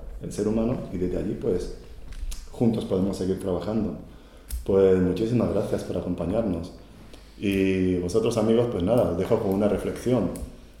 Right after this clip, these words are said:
Si, si un día despertamos y nos damos cuenta de que nuestro nombre,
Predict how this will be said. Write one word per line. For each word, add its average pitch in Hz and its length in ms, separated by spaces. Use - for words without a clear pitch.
Si, 95 1000
si - 200
un 123 120
día 127 200
despertamos 110 1000
y 104 60
nos 90 120
damos 104 260
cuenta 104 320
de 95 160
que 87 460
nuestro 90 360
nombre, 92 420